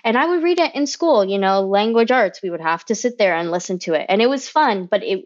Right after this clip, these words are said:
it wasn't something that personally felt connected to my life experiences. And so I really carry that. And I think about, okay,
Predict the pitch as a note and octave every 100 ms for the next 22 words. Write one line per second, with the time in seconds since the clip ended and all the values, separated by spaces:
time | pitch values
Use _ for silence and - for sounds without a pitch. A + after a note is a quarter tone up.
0 | - G#3 G#3+ G#3+ G#3+ G#3 G#3 G#3 G3 G3
1 | E3+ - - - _ _ - B3+ B3+ B3
2 | G#3 G#3 G3+ F3 - - _ A3 F#3+ F#3
3 | F#3+ - G3 F3+ E3+ F3+ F3 E3+ F#3 F3
4 | - D4+ C#4+ A3+ G3+ F3+ F#3 F3+ G3 F3
5 | F3 - - - - A3+ B3+ C#4 B3+ A3+
6 | A3+ A#3 G3 E3 F3 F3 F#3+ F3+ D#3+ -
7 | G3+ G3+